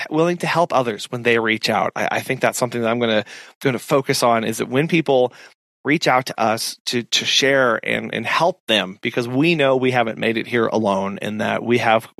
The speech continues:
pulled from resources and other things, um, as well. But I know that there's, there's a lot that we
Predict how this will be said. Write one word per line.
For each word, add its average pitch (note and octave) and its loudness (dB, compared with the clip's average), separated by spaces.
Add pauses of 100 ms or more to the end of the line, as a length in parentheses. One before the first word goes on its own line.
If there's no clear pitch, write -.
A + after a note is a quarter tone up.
(100)
pulled B2 0
from A#2 -4
resources A2+ 0
and A2 -4
other A2 2
things, G#2 -4 (360)
um, G#2+ 0
as A2 0
well. A#2 0
But A#2+ -2
I B2 0
know C#3 0
that - -6 (100)
there's, C3 0
there's - -8
a B2 -4
lot B2+ 0
that F3 2
we B2 -2